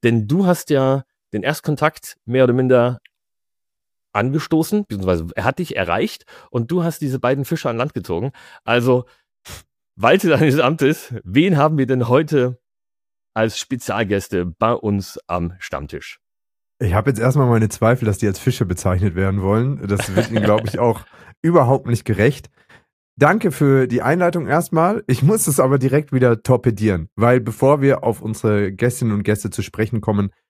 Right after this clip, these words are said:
Speaker 2: haben wir noch einen ganz kurzen anderen Aufruf, den wir unbedingt loswerden wollen. Denn wir zwei waren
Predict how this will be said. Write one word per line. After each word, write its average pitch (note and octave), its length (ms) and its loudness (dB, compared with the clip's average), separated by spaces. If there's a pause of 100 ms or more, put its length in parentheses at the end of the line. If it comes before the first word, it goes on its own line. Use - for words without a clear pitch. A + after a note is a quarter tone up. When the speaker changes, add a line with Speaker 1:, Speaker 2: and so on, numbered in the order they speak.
(160)
Speaker 2:
haben C3 160 4
wir C#3 60 4
noch C3 140 0
einen A2+ 220 0
ganz E3 340 0
kurzen C#3+ 500 0
anderen C#3+ 380 0 (100)
Aufruf, B2 460 2
den G#2 200 2
wir G2+ 180 0
unbedingt D3 400 0
loswerden G2 500 0
wollen. F#2 280 -2
Denn D#3+ 240 2
wir B2 160 0
zwei A#2 400 0
waren A2+ 460 2